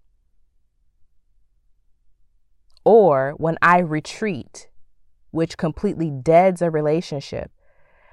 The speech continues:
then I'm killing the very thing that could have been created. So that's still an action. And inaction is still an action. An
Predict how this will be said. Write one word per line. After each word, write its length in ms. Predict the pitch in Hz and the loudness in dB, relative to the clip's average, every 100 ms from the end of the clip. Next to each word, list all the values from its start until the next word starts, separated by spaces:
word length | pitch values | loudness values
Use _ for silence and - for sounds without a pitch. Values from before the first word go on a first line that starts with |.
| - | -2
then 220 | 165 165 | 2 4
I'm 280 | 175 185 160 | 4 2 -2
killing 640 | - - 269 269 185 151 147 | -12 -6 0 2 2 -2 -2
the 120 | 156 | -4
very 460 | 147 160 175 175 180 | 0 2 4 2 -2
thing 600 | - 185 156 147 143 160 - _ _ | -4 -4 -2 -6 -8 -14 -20 _ _
that 380 | - 151 160 143 | -6 2 2 2
could 260 | - 226 208 | -2 0 2
have 240 | 208 165 | 2 0
been 160 | 156 151 | 0 -6
created. 640 | - 156 147 139 139 - - | -6 -4 -2 -2 -6 -14 -12
So 160 | - 180 | -4 2
that's 280 | 226 254 | 2 2
still 300 | - - 233 | -4 -2 0
an 120 | 226 175 - | 0 -2 -4
action. 600 | 196 240 - 131 - 156 _ _ _ - | -4 -4 -12 -14 -14 -18 _ _ _ -6
And 160 | 175 180 - | -4 -4 -2
inaction 600 | 262 302 247 254 - 220 | 0 0 -2 -2 -2 -2
is 120 | 208 | -2
still 260 | - 226 240 | -4 -2 0
an 100 | 247 | 2
action. 640 | 269 294 - - - 185 _ _ _ _ - - | 0 -2 -8 -14 -14 -18 _ _ _ _ -6 2
An 140 | 202 | 2